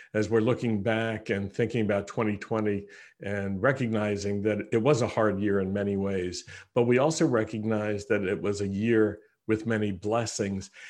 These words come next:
And you may have been struggling with what to do with that particular fact, because there have been difficulties and lots of them, but there have also been lots of good things. And I want to encourage you,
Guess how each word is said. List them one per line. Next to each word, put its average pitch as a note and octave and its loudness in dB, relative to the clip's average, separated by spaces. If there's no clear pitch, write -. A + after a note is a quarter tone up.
And A2+ 0
you F3 4
may D#3 4
have C3 2
been A2+ 2
struggling C#3+ 0
with B2 -2
what D#3+ 2
to E3 -2
do D3+ 2
with C#3 0
that C3+ -2
particular B2+ 0
fact, B2 -4
because C3 0
there C#3 6
have D#3 4
been C#3+ 4
difficulties A2 0
and A2 -2
lots A2 -2
of A2+ -2
them, F#2+ -4
but C3 -2
there B2 2
have A#2 -2
also A2+ 2
been G2+ 0
lots G#2 0
of F2+ -6
good A2 -2
things. F2+ -6
And C3+ 2
I E3 2
want G3+ 4
to B2 6
encourage A2 4
you, F2 -4